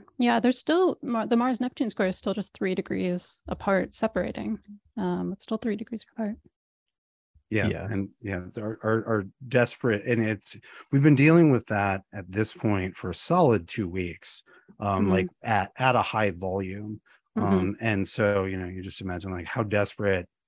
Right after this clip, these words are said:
Speaker 2: are we to, to cut through the bullshit? Like, okay, let's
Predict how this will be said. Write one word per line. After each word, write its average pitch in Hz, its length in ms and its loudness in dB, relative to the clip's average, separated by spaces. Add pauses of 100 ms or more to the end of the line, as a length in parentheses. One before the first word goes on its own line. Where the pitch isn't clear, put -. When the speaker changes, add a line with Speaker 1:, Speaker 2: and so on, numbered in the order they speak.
(260)
Speaker 2:
are 92 140 -6
we 92 220 -4
to, 90 500 -10 (240)
to 117 100 -6
cut - 320 -4
through 156 220 -6
the 127 60 -6
bullshit? 92 480 -6
Like, 95 180 -4
okay, 123 420 4
let's - 320 -4